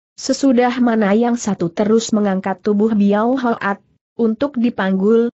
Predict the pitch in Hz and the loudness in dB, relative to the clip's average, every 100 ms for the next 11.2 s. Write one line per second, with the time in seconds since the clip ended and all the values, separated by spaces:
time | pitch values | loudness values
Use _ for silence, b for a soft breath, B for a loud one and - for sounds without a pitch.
0 | _ 175 170 180 175 180 185 190 190 180 | _ -6 0 0 -2 -2 0 2 0 0
1 | 190 202 202 214 190 185 185 247 220 202 | -2 -4 -2 0 0 0 0 0 0 0
2 | 208 202 151 135 - _ _ _ 214 214 | -2 -4 -6 -8 -14 _ _ _ -2 0
3 | 226 240 240 226 233 - _ 190 208 214 | 2 2 2 -2 -6 -14 _ -2 2 2
4 | 226 202 185 175 165 - - 175 165 - | 0 -4 -4 -4 -4 -6 -4 -2 -4 -2
5 | 190 233 226 220 208 - _ 247 247 254 | 0 2 2 0 -2 -8 _ 0 0 -2
6 | - 156 160 170 208 160 143 _ _ _ | -4 -6 -2 -2 -2 -2 -8 _ _ _
7 | _ 196 202 190 180 175 247 247 180 190 | _ 0 2 0 -2 -2 -4 -2 -2 -2
8 | 190 226 233 208 214 233 233 226 202 185 | -2 -2 -2 -2 0 0 0 -2 0 0
9 | 185 247 220 202 214 214 208 190 202 226 | -2 -2 0 -2 -2 -2 0 0 0 0
10 | 202 202 220 254 226 214 208 - 185 - | 2 2 0 0 -2 -2 -4 -6 -8 -8
11 | 143 | -10